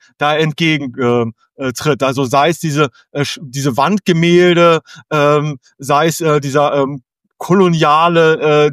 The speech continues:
Tiger, äh, Ti-, Tigerteppichfell, das da auf dem Boden liegt. Das sind einfach so, ähm, ja, so, so schöne Sachen oder auch dieser, äh, diese Vitrine, wo die Getränke noch mit drin stehen, die auch gar nicht alle benutzt werden, aber die eben dann doch irgendwie gefüllt sind.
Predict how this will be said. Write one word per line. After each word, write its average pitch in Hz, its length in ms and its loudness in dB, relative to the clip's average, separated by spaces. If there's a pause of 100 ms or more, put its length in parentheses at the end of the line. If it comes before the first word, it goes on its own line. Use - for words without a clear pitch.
(120)
Tiger, 170 460 0 (220)
äh, 170 340 0 (220)
Ti-, 196 240 -2
Tigerteppichfell, 170 880 -2
das 160 160 -4
da 170 80 -4
auf 156 120 -4
dem 147 120 -12
Boden 165 340 0
liegt. 160 260 -8 (300)
Das 156 180 -2
sind 202 220 0
einfach 175 400 0
so, 180 260 2
ähm, 160 360 0 (280)
ja, 160 160 0
so, 160 200 -4
so 156 180 -6
schöne 214 300 0
Sachen 185 380 -2
oder 156 280 0
auch - 180 -4
dieser, 139 340 -4 (240)
äh, 147 100 -10
diese 139 200 -10
Vitrine, 202 540 0
wo 170 80 -2
die 151 100 -6
Getränke 190 420 -4
noch 185 120 -2
mit 170 180 -6
drin 180 200 -2
stehen, 170 340 -4
die 160 140 -6
auch 147 140 -4
gar 156 120 -2
nicht 160 140 -10
alle 156 120 -6
benutzt 165 340 -4
werden, 175 160 0
aber 151 120 -4
die 165 140 -12
eben 156 100 -18
dann 156 160 -8
doch 180 160 -10
irgendwie 156 200 -20
gefüllt 214 380 -8
sind. 208 180 -8